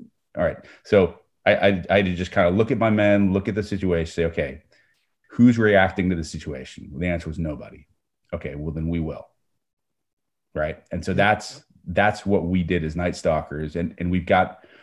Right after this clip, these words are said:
Speaker 1: you know, a couple of promises that we make and that we keep. And one of them is if we put you into a situation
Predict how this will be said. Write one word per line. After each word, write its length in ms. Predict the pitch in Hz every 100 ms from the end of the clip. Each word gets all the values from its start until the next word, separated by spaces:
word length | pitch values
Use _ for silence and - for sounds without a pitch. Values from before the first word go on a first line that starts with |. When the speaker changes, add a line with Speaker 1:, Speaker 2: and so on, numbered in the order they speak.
| _ _ _
Speaker 1:
you 100 | 131
know, 60 | 95
a 40 |
couple 320 | - 117 120
of 240 | 95 82 - -
promises 520 | 104 104 98 98 87
that 180 | 95 90
we 200 | 90 82
make 360 | 82 87 101
and 100 | 87
that 80 | 80
we 100 | 80
keep. 300 | - 120 - - - -
And 180 | 85 87
one 160 | 101
of 220 | 107 76
them 180 | 73 73
is 240 | 78 78 80
if 160 | 78
we 100 | 90
put 260 | 87 98 -
you 80 | 82
into 160 | 87
a 80 | 82
situation 720 | 80 - 80 90 101 76 69